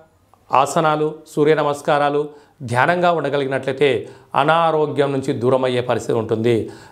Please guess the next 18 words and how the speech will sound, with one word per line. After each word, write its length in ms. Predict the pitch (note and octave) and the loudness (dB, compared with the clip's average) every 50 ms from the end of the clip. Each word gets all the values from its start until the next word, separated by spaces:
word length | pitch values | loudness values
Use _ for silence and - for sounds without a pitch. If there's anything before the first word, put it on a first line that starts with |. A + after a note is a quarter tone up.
| - - | 0 2
లేకపోతే 480 | C3 B2+ C3+ C3+ C3+ E3 C#3 D3+ D#3 D3 | 4 4 4 4 2 0 0 0 -4 -4
అనేక 520 | C3 C3+ C#3 C#3+ D3 D3 D3 C#3+ C#3+ C#3 | -4 -2 -2 0 0 0 0 -2 -2 -4
రకాల 400 | B2+ A#2+ B2 A#2+ B2 B2+ B2 A#2 | -4 -2 -2 -4 -2 -4 -4 -4
సమస్యలతో, 1000 | A2 - - - A#2+ C3 C#3 C3 - - D3 C#3 C3 - D3 C3+ A#2+ A#2+ A#2+ - - - - - _ - | -6 -6 -4 -2 0 0 -2 -2 -2 -2 0 0 2 0 0 2 2 0 -4 -8 -16 -20 -20 -18 _ -2
అనారోగ్యంతో 880 | B2+ B2+ C#3+ D3+ D#3 D#3 D3+ C#3+ C#3 C#3+ C3+ A#2+ C#3 C3 B2+ B2 B2+ - - - - - - | 0 2 2 2 2 0 -2 -2 -2 -2 -2 0 0 0 0 -2 -6 -10 -18 -20 -20 -10 -2
దీర్ఘకాలికమైన 720 | B2 C#3+ C#3+ D3 D3+ E3+ D#3 - D#3 D3+ D3 D3 D3+ C#3 C3+ | 2 2 4 4 4 0 2 2 0 0 0 -2 -6 -6 -4
వ్యాధులు 300 | B2+ B2+ B2+ B2 B2+ B2 | -4 -4 -4 -2 -4 -4
వచ్చే 160 | A2 - - | -6 -4 -4
అవకాశాలు 560 | A#2 A#2 - C#3 C3+ - - - E3+ F#3 G3 - - - - _ - - | -4 -4 0 -2 -2 -2 -2 -4 -4 -4 -4 -8 -12 -20 -20 _ 0 2
చాలా 120 | E3+ D3 C3+ | 2 2 4
అధికంగా 380 | C3+ C3+ C#3 D3 C#3+ C#3+ C#3+ | 0 0 0 0 0 0 0
ఉంటాయి 520 | C#3 C3+ C3 B2 C#3 C3 C3 C3 C3 C3 - - - - - | 0 0 -2 -2 -2 0 0 0 -2 -4 -10 -16 -20 -10 -6
అని 80 | C#3+ | 0
చెప్పి 220 | A#2+ - B2+ C3 C3 | 0 2 2 2 2
గమనించాలి. 720 | B2 B2 A#2 A#2 A#2+ A#2 A2 - A#2+ A2+ G2+ G2+ F#2+ - - - - - _ - | 2 0 0 0 -4 -4 -4 -2 -2 -2 -2 -2 -6 -8 -14 -20 -20 -16 _ -2
అలాగా 520 | F3 F3+ F3 E3+ F3 F3 D3 C3+ C#3 C#3 - - | 0 2 2 2 2 2 2 0 -2 -6 -10 -8
నీటి 260 | D#3 D3 D#3 D3+ F#3+ F3 | -4 -4 -2 0 0 2
వ్యాపారాలు 840 | D#3+ D3+ D3+ D3 D3+ D#3+ D3+ D3 D3 C#3+ D3 D3+ D#3+ - - _ | 4 4 2 2 0 0 0 0 -2 -4 -6 -8 -12 -12 -20 _